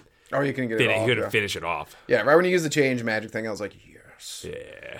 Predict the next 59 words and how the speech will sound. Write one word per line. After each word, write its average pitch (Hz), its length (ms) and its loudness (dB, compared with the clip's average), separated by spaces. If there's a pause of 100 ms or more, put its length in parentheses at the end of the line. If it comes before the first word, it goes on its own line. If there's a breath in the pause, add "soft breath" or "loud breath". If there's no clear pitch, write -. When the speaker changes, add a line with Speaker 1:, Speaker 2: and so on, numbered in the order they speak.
(140)
Speaker 1:
this 110 280 -4
magic 101 500 -8
is - 100 -20
fucking - 560 -18
sharp." - 500 -16
Speaker 2:
It 95 80 0
was, 80 340 -4
it 87 120 -6
was 82 160 -8
good. 78 280 -8
Speaker 1:
'Cause, 170 160 6
like, 170 120 10
immediately 165 300 8
I'm 151 120 6
like, 127 180 2 (720)
"Every 185 240 0
character 185 420 -2
that 113 140 -2
has 123 200 -6
this 120 140 -8
ability, 110 440 -4
I 110 60 -4
love. 113 340 -4
I 117 60 -2
love 117 200 -2
Toto. 165 420 2
I 110 160 0
Speaker 2:
Yeah. 139 40 4
Speaker 1:
love 165 180 8
Law. 208 80 8
Speaker 2:
Yeah, 240 180 10 (220)
yeah, 135 60 12
Speaker 1:
I 127 60 12
Speaker 2:
yeah. 131 100 12
Speaker 1:
love 180 120 10
Law. 196 380 10
Like, 185 240 6
I 208 140 12
love 220 340 10
characters 196 420 8
that 185 140 12
can 175 80 2
do 220 120 10
this." 196 140 6 (280 loud breath)
And 247 360 12
when 226 120 12
they 226 120 12
get 226 180 10
paired 233 340 12
up 220 340 12 (260 soft breath)
with 190 220 6
somebody 180 560 8 (200 loud breath)
who's, 180 200 2
like, 185 140 6
fast 196 600 10
and 185 140 2
punches, 196 520 4
it's 120 160 -2
Speaker 2:
Yes. - 500 4